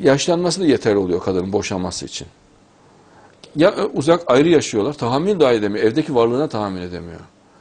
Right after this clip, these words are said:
Görmek dahi istemiyor. Yani birçoğu ayrı yaşıyorlar. Ya insan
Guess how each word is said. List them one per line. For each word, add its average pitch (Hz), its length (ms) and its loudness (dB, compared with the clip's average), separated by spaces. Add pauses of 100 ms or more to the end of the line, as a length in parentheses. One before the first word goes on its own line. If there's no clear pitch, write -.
(200)
Görmek 127 420 4
dahi 107 160 2
istemiyor. 87 540 -8 (560)
Yani 107 200 -6
birçoğu 220 400 0
ayrı 175 180 2
yaşıyorlar. 98 640 -6 (720)
Ya 143 120 -2
insan 151 420 -4